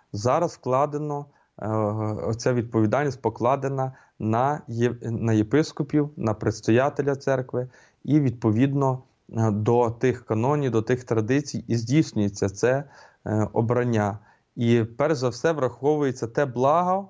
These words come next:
для тої чи іншої парафії, яке буде корисне, е, саме, е, т-, е, тим вірним, які є в певній місцевості. Тому є випадки, коли, наприклад, висвячували, е, взагалі,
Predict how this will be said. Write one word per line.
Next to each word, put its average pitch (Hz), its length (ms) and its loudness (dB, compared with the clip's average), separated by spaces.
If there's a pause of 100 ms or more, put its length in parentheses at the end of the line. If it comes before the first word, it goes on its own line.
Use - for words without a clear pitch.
для 120 240 -6
тої 151 300 -4
чи 131 180 -8
іншої 127 500 -4 (260)
парафії, 151 640 -2 (280)
яке 117 260 -2
буде 131 300 0
корисне, 135 640 0 (380)
е, 110 180 0
саме, 131 560 0 (840)
е, 110 260 0
т-, - 120 -10
е, 110 220 4
тим 131 320 0
вірним, 127 360 2
які 110 240 -2
є 120 440 0 (320)
в - 60 -20
певній 127 360 -2
місцевості. 110 720 -4
Тому 117 240 -2
є 135 140 4
випадки, 139 440 -2
коли, 123 180 -2
наприклад, 113 480 -2
висвячували, 110 800 -2 (420)
е, 104 140 2
взагалі, 113 720 0